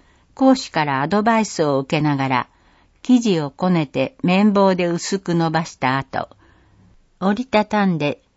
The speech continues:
均等な太さになるように包丁で慎重に切っていき、蕎麦の麺を完成させました。二枚の写真があります。説明。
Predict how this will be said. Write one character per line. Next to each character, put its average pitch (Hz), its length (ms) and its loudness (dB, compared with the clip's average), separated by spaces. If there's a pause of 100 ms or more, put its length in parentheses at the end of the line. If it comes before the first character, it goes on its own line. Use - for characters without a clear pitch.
均 254 260 4
等 254 240 2
な 226 200 2
太 - 280 -6
さ 185 180 -2
に 165 160 -2
な 180 160 0
る 175 160 -2
よ 135 180 0
う 127 60 0
に 123 240 -2 (280)
包 202 260 0
丁 202 280 0
で 175 260 -2
慎 240 320 2
重 220 240 -2
に 208 180 0
切 - 160 -6
っ 226 60 -6
て 156 260 -4
い 135 120 -4
き、 - 340 -10 (760)
蕎 247 220 2
麦 214 180 4
の 170 100 4
麺 165 380 2
を 123 240 -2
完 180 240 -2
成 151 240 -2
さ 143 160 -4
せ 147 180 -2
ま 135 160 0
し - 140 -12
た。 - 260 -4 (1800)
二 247 180 4
枚 196 260 2
の 156 140 -2
写 151 180 -6
真 190 280 0
が 170 160 0
あ 151 60 0
り 156 120 -2
ま 143 200 0
す。 - 220 -12 (800)
説 202 360 -4
明。 202 340 0